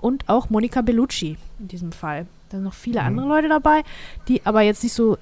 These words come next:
Speaker 1: äh, super bekannt sind, ne? Also so als Nebendarsteller eher. Ja, also das ist eine im Prinzip eine genredefinierende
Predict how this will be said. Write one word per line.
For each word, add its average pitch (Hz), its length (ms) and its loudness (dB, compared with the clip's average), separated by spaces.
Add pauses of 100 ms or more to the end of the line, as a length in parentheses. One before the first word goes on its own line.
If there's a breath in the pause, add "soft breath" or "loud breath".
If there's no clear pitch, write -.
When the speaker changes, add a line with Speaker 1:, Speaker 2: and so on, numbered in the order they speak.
Speaker 1:
äh, 123 280 -4
super 220 280 2
bekannt 165 580 -4 (400)
sind, 165 480 -6
ne? 233 160 0
Also 185 320 -2
so 170 200 -8
als - 360 -8
Nebendarsteller 170 720 0
eher. 170 260 0 (880 loud breath)
Ja, 262 280 2
also 202 320 0
das 220 200 0
ist - 80 -6
eine 233 160 2
im 233 60 2
Prinzip 233 300 0 (1300 loud breath)
eine 196 380 4
genredefinierende 208 1400 4